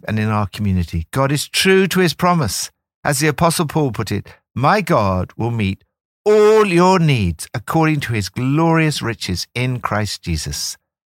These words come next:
Our task is to obey God, to seek first his kingdom and his righteousness.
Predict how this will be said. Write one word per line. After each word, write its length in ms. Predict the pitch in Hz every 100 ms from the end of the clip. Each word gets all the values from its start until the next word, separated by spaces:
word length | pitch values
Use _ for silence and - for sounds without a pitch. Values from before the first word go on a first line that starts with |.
| -
Our 240 | 156 196
task 580 | - 135 87 87 - - _ _
is 160 | 135 131
to 140 | - 120
obey 340 | 98 127 135
God, 440 | 110 92 80 80 _ _ _
to 100 | -
seek 340 | 127 - 180 -
first 460 | - 143 139 131 -
his 220 | 165 -
kingdom 420 | - 131 90 82
and 120 | 80
his 260 | 107 135 110
righteousness. 680 | 113 104 - - 80 -